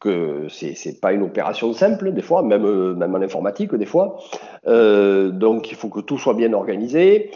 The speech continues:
Euh, ben, le fait que, euh, le kinésithérapeute, il était là pour faire de la rééducation et pas du secrétariat. Donc, euh, ça m'a, ben, permis, actuellement, j'ai trois secrétaires, voilà.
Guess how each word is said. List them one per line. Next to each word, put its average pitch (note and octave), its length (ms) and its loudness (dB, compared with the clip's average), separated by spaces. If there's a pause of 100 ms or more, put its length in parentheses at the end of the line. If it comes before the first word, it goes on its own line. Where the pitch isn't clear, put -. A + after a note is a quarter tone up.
(260)
Euh, G#2+ 440 2
ben, G#2 180 2
le B2+ 80 2
fait C3 260 -2
que, B2+ 360 4 (260)
euh, G#2 800 0
le A#2+ 220 0
kinésithérapeute, C#3+ 1000 2
il A2+ 80 -4
était A2 180 -2
là B2 140 0
pour A2+ 180 -10
faire A2+ 380 -2
de A#2 160 -2
la C3 140 2
rééducation C3 880 0
et G#2+ 80 -10
pas A#2 180 0
du A#2 80 -4
secrétariat. C#3 720 0
Donc, G#2+ 320 -4
euh, G2 1080 -2
ça A2 160 0
m'a, F#2+ 200 0
ben, F2 440 -4
permis, A2+ 400 2
actuellement, G#2 520 2
j'ai G2 200 -4
trois F#2+ 200 -6
secrétaires, C#3 560 0
voilà. F#3 340 0